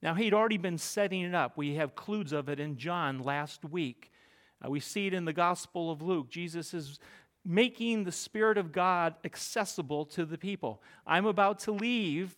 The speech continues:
and there's going to be the presence of God who's going to come in a unique manifestation."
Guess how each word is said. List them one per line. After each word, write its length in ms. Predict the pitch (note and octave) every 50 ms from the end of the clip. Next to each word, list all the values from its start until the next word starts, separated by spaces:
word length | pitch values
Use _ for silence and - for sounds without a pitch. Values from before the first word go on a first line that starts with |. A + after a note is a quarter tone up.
| _ - -
and 160 | F#3 E3 F3+
there's 160 | F3+ F3+ E3+
going 200 | - G#3+ A3 A3
to 40 | A3
be 140 | G#3 G#3+ G3+
the 100 | F3+ G3+
presence 480 | - - - A3 A3+ A3 A#3+ A3 -
of 140 | A#3+ G3+ D#3+
God 320 | D3 F#3 E3 E3+ F#3+ G3
who's 180 | E3+ G3+ F#3+ E3+
going 240 | F3 F#3+ G3+ G#3 F#3+
to 60 | G3
come 360 | F#3+ - - A3 G#3 G3 F#3+
in 100 | F#3 F3+
a 40 | F3+
unique 560 | F3+ F3 F#3 F#3 F3+ F#3+ A3 A#3 A#3 A3+ -
manifestation." 1080 | F#3+ F#3+ F3 F3 F3+ E3+ - - F3+ E3 - - G#3 G#3+ G#3+ G#3 F3+ - - C3+ A2+ -